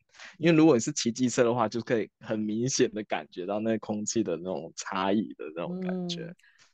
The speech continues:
Speaker 2: 对。
Speaker 1: 对，所以他们现-，现在也就是，我感觉就是现在也，因为，也因为很多人来韩-，韩-，韩国人来台湾旅游以后，
Speaker 2: 对，对。
Speaker 1: 所以他们就觉得，啊，台湾真的是一个宝岛，很好的地方。
Speaker 2: 回去就口耳相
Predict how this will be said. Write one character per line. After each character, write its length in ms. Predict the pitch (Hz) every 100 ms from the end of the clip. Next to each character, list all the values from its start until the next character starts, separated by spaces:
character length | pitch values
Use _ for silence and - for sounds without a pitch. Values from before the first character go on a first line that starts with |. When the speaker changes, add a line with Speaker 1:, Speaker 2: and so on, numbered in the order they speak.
| -
Speaker 2:
对。 100 | 180
Speaker 1:
对， 120 | 110
所 140 | -
以 40 | 156
他 80 | 160
们 180 | 139
现-， 160 | 135 - -
现 180 | 147
在 240 | 143 139 - -
也 140 | 87
就 120 | 131
是， 240 | 127 135 123 _
我 120 | 117
感 260 | 123 120 95
觉 120 | 113
就 140 | 120
是 180 | 147 143
现 160 | 135 147
在 80 | 127
也， 240 | 113 71 - _ _ -
因 160 | 147
为， 120 | 147
也 160 | 113 107
因 160 | 110 156
为 120 | 143
很 180 | 120 107
多 160 | 120
人 100 | 117
来 200 | 110 101
韩-， 240 | 98 107 92 _
韩-， 260 | - 117 113 _
韩 200 | - 113
国 140 | 123 123
人 100 | 110
来 140 | 104
台 120 | 113
湾 140 | 104 107
旅 200 | 85 53
游 200 | 64 78
以 80 | -
后， 120 | - 190
Speaker 2:
对， 160 | 170
对。 100 | 165 170 156
Speaker 1:
所 100 | -
以 0 |
他 60 | 135
们 120 | 120
就 80 | 120
觉 140 | 117
得， 80 | 113
啊， 160 | 143 120
台 140 | 120
湾 160 | 110 117
真 140 | 120
的 40 | 110
是 160 | 117
一 60 | 104
个 260 | 95 85 73 -
宝 260 | 76 101
岛， 220 | 101 80
很 100 | 214 226
好 280 | - -
的 100 | - -
地 80 | -
方。 80 | 262
Speaker 2:
回 80 | 254
去 240 | 339 311
就 180 | 311 277
口 220 | - 220
耳 180 | 247 196
相 160 | 196